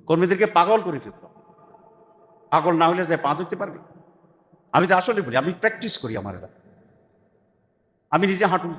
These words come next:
দিয়ে ধরি, একজন বসে রয়েছে, যাই হাঁটুতে হাত দিয়ে কথা বলি, অসুবিধা হয়? কি অসুবিধা?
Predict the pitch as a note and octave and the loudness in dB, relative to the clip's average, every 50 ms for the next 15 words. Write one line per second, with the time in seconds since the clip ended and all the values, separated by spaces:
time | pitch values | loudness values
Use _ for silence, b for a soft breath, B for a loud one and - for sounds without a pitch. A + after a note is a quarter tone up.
0 | - B2 C#3+ C#3 A2+ B2+ B2+ C#3 C3+ C#3 D3 C#3 D3+ C#3+ - F#3 F3+ D3+ G3 F#3+ | -8 -6 -6 -6 -4 -4 -6 -4 -4 -2 -4 -4 -2 -2 -2 -2 -2 -4 -6 -6
1 | - - - - - - A2 B2+ C3 C3 B2 A2+ B2 - C#3 B2+ B2+ B2 C3 - | -8 -10 -16 -20 -18 -6 -2 -2 0 0 0 0 0 0 -2 -2 -2 -2 -2 -4
2 | C3 B2 - A2+ G#2+ A2 G2+ - - - - - - - - - - - - - | -6 -6 -6 -6 -8 -8 -8 -8 -8 -10 -12 -20 -20 -20 -20 -12 -8 -6 -4 -2
3 | E3+ F#3+ G3 G#3+ F#3 E3+ G#2 - - - - - - - - _ _ - - _ | -2 0 0 0 -2 -2 -4 -8 -12 -16 -20 -20 -20 -20 -20 _ _ -20 -20 _
4 | _ _ _ _ _ _ _ _ _ _ _ - A3 G#3+ D#3+ - - F#2+ F2+ - | _ _ _ _ _ _ _ _ _ _ _ 0 0 0 0 0 -4 -12 -16 -18